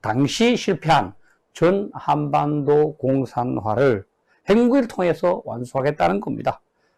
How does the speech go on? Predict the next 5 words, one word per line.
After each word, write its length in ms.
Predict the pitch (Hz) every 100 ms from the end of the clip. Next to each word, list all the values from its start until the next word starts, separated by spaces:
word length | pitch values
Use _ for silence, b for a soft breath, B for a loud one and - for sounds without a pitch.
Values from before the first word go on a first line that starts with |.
| _ _ _
북한이 260 | 170 202 214
절대로 600 | - 170 175 254 - - -
핵무기를 420 | 180 185 185 175
사용하지 560 | 135 - 156 151 143 147
않겠다고 1300 | - 127 117 156 - - 117 117 - - 156 156 -